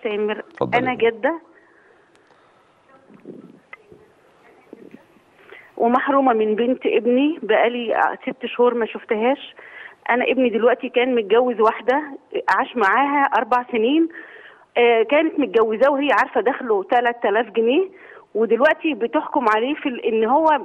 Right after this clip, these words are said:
Speaker 1: دخله خمس-، خمستاشر ألف جنيه، مع إنه دلوقتي مفصول من شغله وسافر تلات شهور ورجع،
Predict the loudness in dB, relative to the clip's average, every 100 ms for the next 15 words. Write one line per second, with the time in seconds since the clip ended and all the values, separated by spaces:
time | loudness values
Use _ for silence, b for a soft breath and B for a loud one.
0 | -8 -4 -2 0 0 0 0 -2 -2 -2
1 | -2 -2 -2 -2 -2 2 2 2 -2 -2
2 | -2 -2 -4 -2 2 2 2 B B B
3 | 0 0 -2 -2 0 2 0 -2 -6 -6
4 | -4 -4 -2 0 0 2 0 -2 B B
5 | B -4 0 2 2 0 -2 -2 -2 -2
6 | -2 0 2 2 0 2 2